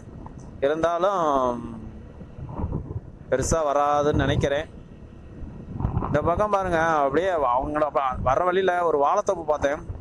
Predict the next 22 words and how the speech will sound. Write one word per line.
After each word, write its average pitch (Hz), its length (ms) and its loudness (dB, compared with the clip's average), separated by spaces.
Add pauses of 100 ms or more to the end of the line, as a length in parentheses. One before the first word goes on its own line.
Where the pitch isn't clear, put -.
அவ்வளோ 247 400 2
ஹைட்டான 226 320 2
மரம். 175 200 2
நான்லாம் 165 220 4
இந்த 180 160 2
மாதிரி 190 240 2
இவ்வளோ 151 560 2
ஹைட்ல 233 340 2
எங்க 202 120 2
வாழை 175 240 4
மரம் 170 160 4
இருக்குது 165 340 2
அப்படிங்கிற 147 340 2
மாதிரி 160 280 2
போட்டிருந்தாங்க. 151 520 2
ஒரு 151 240 4
கொஞ்சம் 175 280 2
தான், 202 160 4
ஒரு 143 160 4
வாழைத்தோப்பு 156 420 2
மாதிரி 170 240 2
சின்னதா 170 260 2